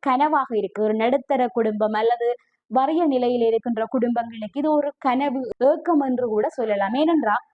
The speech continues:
நாளுக்கு நாள் தங்கத்தின் விலை பாரிய அளவில் அதிகரித்து கொண்டு போகுது. நேற்றைய தினம் மட்டுமே ஏழாயிரம் ரூபாவாக தங்கத்தின் விலை அதிகரித்திருக்கிறது. ஆரம்ப காலங்களில ஐயாயிரம், பத்தாயிரம், எண்பதினாயிரம், ஒரு லட்சம்,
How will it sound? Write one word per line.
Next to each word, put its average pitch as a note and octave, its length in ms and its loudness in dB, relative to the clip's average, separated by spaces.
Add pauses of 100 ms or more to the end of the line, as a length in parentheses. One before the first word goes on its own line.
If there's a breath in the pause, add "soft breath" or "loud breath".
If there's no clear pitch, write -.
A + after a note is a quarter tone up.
(180)
நாளுக்கு D#4 600 2
நாள் D4+ 320 2
தங்கத்தின் C#4 680 -2
விலை G#3+ 220 -2 (140)
பாரிய C#4+ 540 2
அளவில் A3+ 340 0
அதிகரித்து G#3+ 560 -4
கொண்டு G3+ 260 -4
போகுது. F#3 380 -2 (360)
நேற்றைய E4+ 480 2
தினம் C#4+ 320 0
மட்டுமே B3 460 -2 (260)
ஏழாயிரம் E4 680 2
ரூபாவாக A#3 720 0 (400 soft breath)
தங்கத்தின் D4+ 600 0
விலை A3+ 260 2 (180)
அதிகரித்திருக்கிறது. G#3+ 1000 -2
ஆரம்ப C4 360 0
காலங்களில A#3+ 580 0 (480 soft breath)
ஐயாயிரம், B3+ 560 2
பத்தாயிரம், C4+ 720 0
எண்பதினாயிரம், C4+ 840 0 (100)
ஒரு B3 220 0
லட்சம், A#3 420 -2